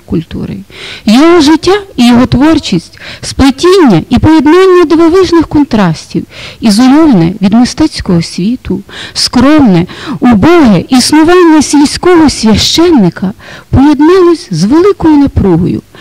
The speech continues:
високою результативністю творчого процесу, прагненням, самовідданою працею утверджувати велич і самобутність на ниві музичної культури. Михайло Вербицький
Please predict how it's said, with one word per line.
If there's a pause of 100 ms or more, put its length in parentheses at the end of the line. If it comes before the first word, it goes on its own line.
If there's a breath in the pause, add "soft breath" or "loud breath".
(260 loud breath)
високою
результативністю
творчого
процесу, (440 loud breath)
прагненням, (100)
самовідданою
працею (280 loud breath)
утверджувати
велич
і
самобутність
на
ниві
музичної
культури. (840 loud breath)
Михайло (120)
Вербицький